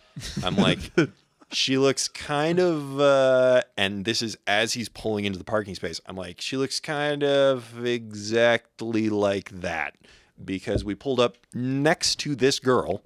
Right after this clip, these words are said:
Speaker 2: Mm-hmm.
Speaker 1: in this parking lot. And the best part is Reggie, if you can imagine me sitting in the passenger seat, so I'm looking at the back of his head,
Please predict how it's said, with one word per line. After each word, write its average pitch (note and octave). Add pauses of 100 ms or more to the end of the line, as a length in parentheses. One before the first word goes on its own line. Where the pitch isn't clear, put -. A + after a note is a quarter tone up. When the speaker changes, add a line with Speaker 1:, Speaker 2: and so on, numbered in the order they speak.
(140)
Speaker 2:
Mm-hmm. A#2 (240)
Speaker 1:
in A#2+
this A2+
parking A#2+
lot. D2+ (480)
And A2+
the A2
best C3
part A2
is G#2
Reggie, G#2+ (280)
if G2+
you G#2
can G#2+
imagine A2+
me A2
sitting A#2
in G#2
the F#2+
passenger G2+
seat, G2
so -
I'm G#2
looking C3
at A#2
the G#2+
back F#2+
of A2+
his F#2
head, A2